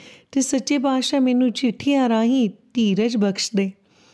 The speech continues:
ਮੇਰੇ ਪਤੀ ਜੀ ਨੂੰ ਘਰੋਂ ਗਿਆ ਛੇ ਮਹੀਨੇ ਹੋ ਗਏ ਸਨ।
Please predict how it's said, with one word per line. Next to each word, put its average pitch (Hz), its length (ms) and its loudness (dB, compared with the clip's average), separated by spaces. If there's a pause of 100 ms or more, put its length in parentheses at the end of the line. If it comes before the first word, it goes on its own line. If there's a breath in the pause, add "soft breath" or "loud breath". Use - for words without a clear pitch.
(480 soft breath)
ਮੇਰੇ 320 240 2
ਪਤੀ 277 380 0
ਜੀ 302 160 2
ਨੂੰ 294 180 2
ਘਰੋਂ 233 340 0
ਗਿਆ 269 240 2
ਛੇ 285 300 -2
ਮਹੀਨੇ 254 440 4
ਹੋ 214 180 2
ਗਏ 185 180 0
ਸਨ। 190 360 -2